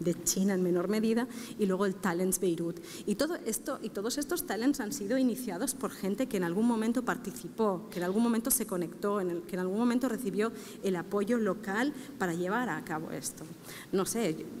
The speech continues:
yo, no me parecía ninguna, no me parecería ninguna locura que hubiera un, un Talents, un Talents Santo Domingo en algún momento para, para canalizar todo esto y para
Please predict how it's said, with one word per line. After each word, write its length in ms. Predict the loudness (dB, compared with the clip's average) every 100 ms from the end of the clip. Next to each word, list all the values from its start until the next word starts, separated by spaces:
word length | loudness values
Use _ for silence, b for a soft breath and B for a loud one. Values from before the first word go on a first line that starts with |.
| 0
yo, 200 | 0 0 -4 -8 -6 0
no 160 | 2
me 100 | 2
parecía 400 | 2 -2 2 2
ninguna, 340 | 2 2 2 2
no 140 | 2
me 80 | 2
parecería 460 | 0 -2 0 2
ninguna 340 | 2 2 2 2
locura 420 | 0 2 2 2
que 120 | 2
hubiera 260 | 2 2 2
un, 220 | 2 2
un 180 | 2 2
Talents, 640 | 2 0 2 2 0 -6 -4
un 160 | -2
Talents 320 | 0 0 0 0
Santo 240 | 0 0
Domingo 240 | 2 2
en 240 | 2 2 2
algún 220 | 2 0
momento 440 | 2 2 2 0
para, 360 | 0 2 2 0
para 180 | 0 0
canalizar 600 | 0 0 0 0 -2 -2
todo 260 | -2 -2 0
esto 300 | 0 -2 -4
y 40 |
para 300 | -4 -6 -6